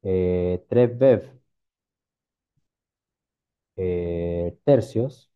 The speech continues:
por omega por h cuadrado, donde, bueno, los tres se nos cancelan.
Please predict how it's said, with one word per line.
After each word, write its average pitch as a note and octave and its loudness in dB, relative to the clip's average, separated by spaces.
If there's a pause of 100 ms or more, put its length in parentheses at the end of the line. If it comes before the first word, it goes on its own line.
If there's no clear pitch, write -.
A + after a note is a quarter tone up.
por F#2+ 2
omega B2+ 2 (1160)
por F2 -6
h F#2+ -4
cuadrado, D3 6 (320)
donde, F#2 -6
bueno, F2+ -4
los E2+ -4
tres - -14
se G2+ -12
nos F#2+ -10
cancelan. B2 -4